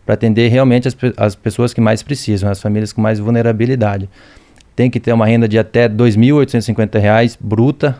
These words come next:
não pode passar pra poder participar desse programa, não pode ter nenhuma habitação no nome e tem que se enquadrar no, no critério de déficit habitacional do programa. No site da Coavel, durante a inscrição, esses campos vão ser preenchidos pra verificar se é,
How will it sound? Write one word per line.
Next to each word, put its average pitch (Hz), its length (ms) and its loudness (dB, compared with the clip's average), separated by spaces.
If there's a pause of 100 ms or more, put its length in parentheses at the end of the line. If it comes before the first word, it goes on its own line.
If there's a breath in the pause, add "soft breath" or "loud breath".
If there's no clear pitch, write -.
(100)
não 110 160 0
pode 107 280 -2
passar 110 380 -4
pra - 120 -6
poder 101 260 -6
participar 104 480 -4
desse 101 220 -6
programa, 110 560 0 (580)
não 113 220 2
pode 113 240 2
ter 110 180 0
nenhuma 127 420 4
habitação 107 460 -2
no 101 100 -2
nome 127 440 0 (420 loud breath)
e 117 80 -8
tem 120 200 0
que - 60 -14
se - 100 -4
enquadrar 117 440 2
no, 123 360 2
no 113 200 -2
critério 117 460 0
de 110 60 -6
déficit 123 580 0
habitacional 123 800 2
do 127 160 0
programa. 107 560 0 (440 loud breath)
No 127 120 -2
site 120 380 0
da 104 100 0
Coavel, 104 380 0
durante 110 260 0
a 117 40 0
inscrição, 113 480 -2 (100)
esses 110 240 -8
campos 110 260 -2
vão 117 160 2
ser 127 140 -4
preenchidos 110 440 0
pra 107 120 0
verificar 104 500 -2
se - 180 -4
é, 117 240 2